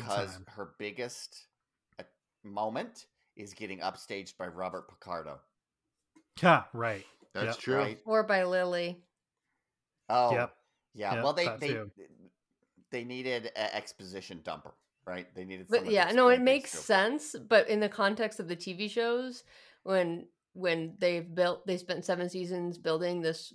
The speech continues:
Speaker 4: romantic relationship between the two
Speaker 1: Yeah.
Speaker 4: of them, and then Lily
Speaker 1: Yeah.
Speaker 4: comes in and in two seconds has the, the heartbreaking moment with Picard and convinces him to blow up the damn ship.
Speaker 1: Yeah, yeah, yeah.
Speaker 2: Yeah.
Speaker 1: "Your little ships." I never read it.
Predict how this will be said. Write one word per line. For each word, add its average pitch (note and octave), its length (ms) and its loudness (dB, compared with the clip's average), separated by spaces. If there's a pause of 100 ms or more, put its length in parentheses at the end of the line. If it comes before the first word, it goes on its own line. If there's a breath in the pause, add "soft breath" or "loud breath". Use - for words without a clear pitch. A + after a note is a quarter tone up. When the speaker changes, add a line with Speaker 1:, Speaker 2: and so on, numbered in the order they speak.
Speaker 4:
romantic E3 640 -4
relationship E3+ 540 -4
between F3 240 -6
the G3+ 60 0 (120)
two F3 60 0
Speaker 1:
Yeah. E3 80 0
Speaker 4:
of E3+ 100 -8
them, G#3 260 -2
and F3+ 160 -4
then D#3+ 160 0
Lily E3+ 300 0
Speaker 1:
Yeah. F#3 80 -4
Speaker 4:
comes F#3 280 -4
in F3+ 440 0
and E3+ 180 -2
in E3+ 100 -4
two F3+ 140 -8
seconds F3 440 -4
has E3 420 -4
the, D#3+ 340 2 (720 soft breath)
the E3+ 100 0
heartbreaking E3 460 0
moment D#3 220 0
with D#3 120 -8
Picard D#3 320 0
and E3 100 -6
convinces E3 380 -12
him D#3 100 -10
to D#3+ 80 -20
blow D#3 200 -4
up - 120 -14
the - 60 -20
damn E3 220 -4
ship. - 340 -6 (320)
Speaker 1:
Yeah, G#2 220 -4
yeah, F#2 100 -2
yeah. F2+ 120 -4
Speaker 2:
Yeah. D#2+ 140 -6 (320)
Speaker 1:
"Your G2+ 160 -10
little G#2 220 -6
ships." - 500 -8
I G2 60 -4
never A2 280 -6
read G2 260 -4
it. - 120 -14